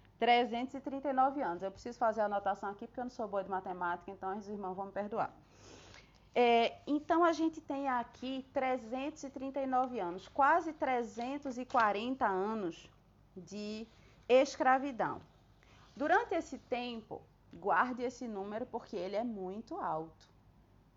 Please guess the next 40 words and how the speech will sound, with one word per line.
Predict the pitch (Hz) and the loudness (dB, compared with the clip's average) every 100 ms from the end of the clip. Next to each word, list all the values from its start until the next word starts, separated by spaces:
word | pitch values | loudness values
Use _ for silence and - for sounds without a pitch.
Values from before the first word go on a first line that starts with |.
| - _ _ - | -20 _ _ -6
Ele | 196 | -4
é | 170 | -2
muito | 165 214 | -4 -6
alto. | 196 117 - - - - _ - _ - - - - - | -8 -8 -12 -20 -20 -20 _ -20 _ -20 -20 -20 -20 -6
Durante | 262 359 403 | 0 0 0
esse | 403 294 | -4 -6
tempo, | - 254 262 269 214 | -8 -4 -4 0 0
a | |
gente | 208 240 247 | 0 -2 -8
tem | 233 226 240 | -10 -10 -8
os | 233 208 | -10 -12
escravos | - - 214 220 220 180 175 - - _ - _ _ _ - - | -14 -4 2 4 4 2 -10 -14 -20 _ -20 _ _ _ -20 -20
sendo, | - - 240 220 220 208 196 180 175 - 226 | -18 -8 -4 -2 -2 0 0 0 -2 -8 -2
imagina | 254 247 214 220 208 | 2 2 0 -4 -2
aí, | 175 156 - _ - _ _ - | -2 -4 -10 _ -20 _ _ -12
afastados | - 180 170 180 - 180 175 | -8 -2 0 0 2 2 0
de | 165 | -10
suas | 170 160 156 | -8 -6 -6
famílias, | - 175 185 214 226 226 208 - | -6 -6 -6 -6 -2 -2 -2 -6
né? | 165 | -4
As | 165 - | -4 -4
famílias | 175 180 185 180 | -6 -2 0 2
eram | 165 175 | 0 -2
separadas, | 185 175 202 185 190 180 170 | -6 -4 -2 0 0 0 -6
os | 180 | -10
pais | - 180 190 175 | 0 2 2 0
e | 175 | -8
mães | 170 170 165 | -6 -4 -2
eram | 175 | -2
afastados | 175 - 170 - 160 | -2 -4 -4 -2 -4
de | 160 | -4
seus | 240 - | -10 -10
filhos, | 208 185 175 170 | -10 -8 -8 -8
irmãos | 208 196 175 175 175 | -8 -4 -2 -2 -4
e | |
irmãs. | 190 170 165 170 | -8 -6 -6 -6
Então, | 190 208 220 | -6 -2 4
algo | 226 226 226 | 4 2 -2
que | 240 | 0
agrega, | 202 196 180 170 170 180 | 0 0 -2 0 0 -2